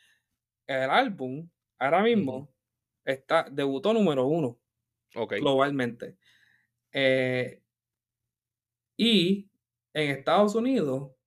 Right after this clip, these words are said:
Speaker 1: la ca-, las canciones de Lady Gaga y Luna están número tres y número cuatro.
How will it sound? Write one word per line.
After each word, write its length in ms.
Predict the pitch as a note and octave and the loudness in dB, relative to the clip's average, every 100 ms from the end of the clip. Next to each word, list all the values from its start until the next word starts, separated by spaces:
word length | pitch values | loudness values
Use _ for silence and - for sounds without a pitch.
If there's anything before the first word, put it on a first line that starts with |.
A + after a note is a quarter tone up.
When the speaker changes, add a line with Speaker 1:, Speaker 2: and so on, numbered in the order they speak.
| _ | _
Speaker 1:
la 240 | - C3+ C#3 | -4 0 0
ca-, 180 | C#3 A#2+ | -2 -6
las 160 | C3+ C3+ | -6 -6
canciones 440 | C#3 C3 D#3+ F#3 | -8 -4 -2 -2
de 100 | F#3 | 0
Lady 280 | D#3 C#3 C3+ | 0 0 0
Gaga 200 | D3+ G3 | 2 4
y 80 | G3 | 2
Luna 360 | A3+ F#3+ C#3 | 2 0 -2
están 220 | C#3+ D#3 | -2 -2
número 300 | F#3 D#3+ C3+ | 0 2 0
tres 220 | C3 F#3 G3 | 2 2 4
y 60 | |
número 300 | G3 G3+ G3+ | 6 6 6
cuatro. 580 | G3+ A3+ G#3 D3+ C#3+ D3 | 4 2 0 -2 -2 -6